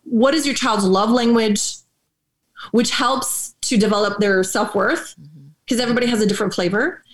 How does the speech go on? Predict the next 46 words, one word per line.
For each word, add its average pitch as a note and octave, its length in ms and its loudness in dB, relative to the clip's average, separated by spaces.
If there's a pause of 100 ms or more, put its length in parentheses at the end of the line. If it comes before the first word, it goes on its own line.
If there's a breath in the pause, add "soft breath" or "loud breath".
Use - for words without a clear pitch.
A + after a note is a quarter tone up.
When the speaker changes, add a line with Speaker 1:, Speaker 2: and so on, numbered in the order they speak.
(260 soft breath)
Speaker 1:
And B3 140 0
then B3 140 2
the A#3 80 4
Mars C4 400 2
is A#3+ 140 -2
really, B3 280 2
like, G#3+ 240 -2
what A#3 260 6
is C4+ 180 0
their A3+ 180 0
point A3+ 240 0
of G#3+ 80 2
initiation? G3+ 680 0
So - 180 -2
a - 20 2
lot G#3 200 2
of C4+ 100 2
the D4 60 0
children, A#3 260 0
this B3+ 120 2
is C#4 140 -2
a C4+ 180 0
really A#3+ 200 2
important G#3+ 400 0
one, C4 200 2
the A#3+ 80 4
Mars, G#3 360 2
because A3+ 360 0 (380 loud breath)
a A3+ 60 2
lot B3 200 2
of D#4+ 120 -4
children, C#4 560 0
um, A3 240 0
have A#3 180 -2
come B3 160 2
down A3+ 160 2
here A#3+ 140 2
with G#3+ 120 2
specific, A3 520 -2
like, F#3+ 160 -4
missions, A#3+ 520 2
and A3+ 140 0
they G#3+ 60 0
have A#3 180 0
a A#3+ 40 0
specific B3 500 -2